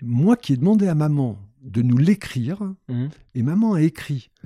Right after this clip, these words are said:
Speaker 1: en quatre exemplaires, sur quatre petits cahiers de brouillon, pour qu'il y en ait un pour chacun de ses
Speaker 2: Mhm.
Speaker 1: enfants,
Speaker 2: Toutes
Speaker 1: toutes
Speaker 2: les
Speaker 1: ses
Speaker 2: recettes.
Speaker 1: recettes de cuisine.
Speaker 2: Mhm.
Speaker 1: Et j'ai traduit ça en informatique en me faisant aider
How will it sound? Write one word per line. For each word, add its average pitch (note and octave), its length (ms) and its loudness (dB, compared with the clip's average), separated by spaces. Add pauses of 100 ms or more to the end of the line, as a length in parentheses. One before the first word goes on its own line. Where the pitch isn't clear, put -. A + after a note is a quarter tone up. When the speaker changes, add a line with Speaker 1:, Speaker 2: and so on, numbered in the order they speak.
(220)
Speaker 1:
en C#3 140 0
quatre - 400 -6
exemplaires, B2+ 720 -6 (160)
sur - 320 -12
quatre - 220 -8
petits - 300 -8
cahiers D3 300 -2
de B2+ 60 -4
brouillon, A2 400 -4 (320)
pour - 120 -12
qu'il C#3+ 120 -4
y C#3+ 40 0
en C#3+ 40 0
ait C#3+ 80 0
un F3 80 -2
pour - 200 -12
chacun F3 300 -4
de E3+ 40 -4
ses - 160 -6
Speaker 2:
Mhm. B2+ 120 -4
Speaker 1:
enfants, E3 280 -2 (140)
Speaker 2:
Toutes - 120 -10
Speaker 1:
toutes G#3 80 0
Speaker 2:
les C3 40 -4
Speaker 1:
ses B2 180 -2
Speaker 2:
recettes. D3 60 -2
Speaker 1:
recettes D#3+ 300 0
de D3 80 -2
cuisine. B2+ 460 -8 (100)
Speaker 2:
Mhm. A2 180 -10 (840)
Speaker 1:
Et A2+ 760 2 (160)
j'ai A2 160 -4
traduit C#3 340 -4
ça C3 240 -4
en A2 140 -2
informatique G2+ 760 -6 (160)
en B2 100 -2
me A#2 60 -4
faisant B2+ 320 -4
aider C3+ 420 0